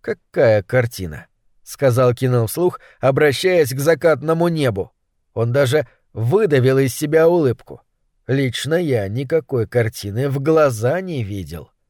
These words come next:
Он уселся за руль своей Ауди, завёл двигатель и взглянул на индикатор топлива. Бензина осталось меньше полбака. До дома точно не хватит. Придётся ещё заправляться.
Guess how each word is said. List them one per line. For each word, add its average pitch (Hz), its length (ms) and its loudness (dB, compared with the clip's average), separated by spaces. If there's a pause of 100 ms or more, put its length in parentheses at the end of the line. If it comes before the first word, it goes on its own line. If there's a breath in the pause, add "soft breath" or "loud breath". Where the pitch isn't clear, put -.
(380)
Он 123 180 -2
уселся 160 540 2
за 147 200 2
руль 156 200 2
своей 123 300 2
Ауди, 165 500 2
завёл 151 420 2
двигатель 160 560 -2
и 151 140 -2
взглянул 156 560 -2
на 156 160 -2
индикатор 135 640 -2
топлива. 87 560 -6 (500)
Бензина 143 720 0
осталось 165 480 2
меньше 156 480 -2
полбака. 127 640 -2 (480)
До 156 200 0
дома 175 380 0
точно 127 420 -4
не 120 140 -2
хватит. - 480 -8 (360)
Придётся 127 520 -2
ещё 139 480 -4
заправляться. 113 760 -4